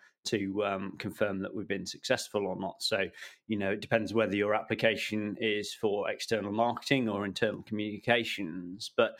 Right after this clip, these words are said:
if we take external marketing, for example, typically people are trying to generate leads, um, with, with their activity. So, um,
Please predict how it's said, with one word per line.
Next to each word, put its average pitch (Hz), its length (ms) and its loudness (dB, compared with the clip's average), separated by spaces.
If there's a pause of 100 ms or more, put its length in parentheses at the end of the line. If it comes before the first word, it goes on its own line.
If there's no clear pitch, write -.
(280)
if 120 140 2
we 131 80 6
take 131 240 6
external 139 420 4
marketing, 107 580 2 (360)
for 127 100 6
example, 110 440 2
typically 110 440 4
people 113 300 2
are 101 60 0
trying 107 240 0
to 98 120 -4
generate 98 440 0
leads, 135 580 0 (340)
um, 104 360 0
with, 104 320 -2
with 107 180 -2
their 98 200 2
activity. 98 920 -2
So, 101 460 0 (440)
um, 101 460 0